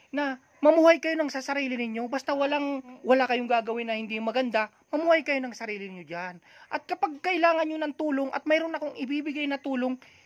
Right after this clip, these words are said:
tutulungan ko po kayo. Pero katulad niyan, tatay, ang bahay nyo po ay sa buong kwarto pa lang po yan. Wala pa po yung sa C R nyo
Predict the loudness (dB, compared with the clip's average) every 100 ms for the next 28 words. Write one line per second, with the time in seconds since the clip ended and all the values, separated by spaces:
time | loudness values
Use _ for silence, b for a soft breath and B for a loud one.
0 | b _ _ -4 2 6 6 6 2 2
1 | -2 -2 -2 0 -2 -2 -4 -6 -6 -6
2 | -8 B B -2 0 4 4 6 4 4
3 | 4 4 2 -2 -2 0 0 0 -2 0
4 | 0 0 -4 b b -6 -4 -2 -2 0
5 | 0 -2 -4 -2 -2 -4 -4 0 0 0
6 | -8 b b 0 2 2 -2 -4 -4 -2
7 | -2 0 2 2 2 0 -2